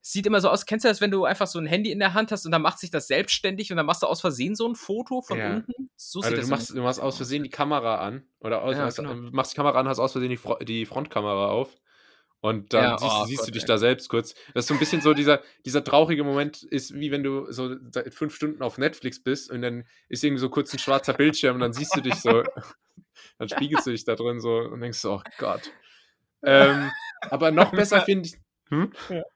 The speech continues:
Speaker 1: nee, schon gut.
Speaker 2: Noch besser finde ich diese Profilbilder immer auf Facebook, weil da gibt's die dann immer noch mit acht verschiedenen Filtern.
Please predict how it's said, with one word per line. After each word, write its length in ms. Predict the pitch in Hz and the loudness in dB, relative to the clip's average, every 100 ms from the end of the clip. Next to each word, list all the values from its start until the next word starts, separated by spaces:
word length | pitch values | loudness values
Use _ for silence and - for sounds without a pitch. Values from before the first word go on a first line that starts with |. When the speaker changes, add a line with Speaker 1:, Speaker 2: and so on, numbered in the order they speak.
| - | -14
Speaker 1:
nee, 180 | 170 170 | -2 -2
schon 240 | 170 - 160 | -2 -4 -4
gut. 240 | 151 - - 196 - - | -4 -8 -12 -10 -10 -2
Speaker 2:
Noch 220 | 147 165 - | 6 6 6
besser 240 | 190 185 | 2 2
finde 180 | 180 175 | 0 -4
ich 60 | 170 | -6
diese 160 | 160 | -10
Profilbilder 540 | 156 143 175 156 156 151 | -8 -6 -4 -2 0 2
immer 140 | 151 | 2
auf 120 | 135 - | -2 0
Facebook, 460 | 160 165 - 98 | -2 -2 -8 -2
weil 140 | 113 117 | 0 0
da 100 | 127 | -2
gibt's 220 | 156 - | -4 -4
die 60 | |
dann 120 | 135 135 | -4 -2
immer 140 | 139 | -2
noch 120 | 131 | -4
mit 160 | 135 - | -6 -6
acht 160 | - | -6
verschiedenen 440 | - 135 139 127 117 | -6 -4 -4 -6 -6
Filtern. 520 | - 131 123 90 | -4 -2 -2 -6